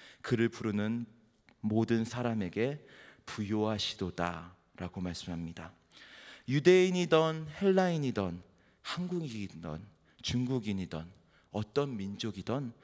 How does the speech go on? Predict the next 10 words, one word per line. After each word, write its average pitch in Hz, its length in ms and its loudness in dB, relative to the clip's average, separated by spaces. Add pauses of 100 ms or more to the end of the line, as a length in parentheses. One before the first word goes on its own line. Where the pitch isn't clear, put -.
(140)
상관이 165 680 -4 (200)
없습니다. - 720 -12 (760)
못생긴 165 760 2
사람이건 160 680 -4 (680)
잘생긴 131 720 -2
사람이건 127 640 -4 (760)
금수저이든 123 1040 -2 (540)
흙수저이든 120 880 -6 (460)
상관이 117 680 -4 (260)
없습니다. - 640 -12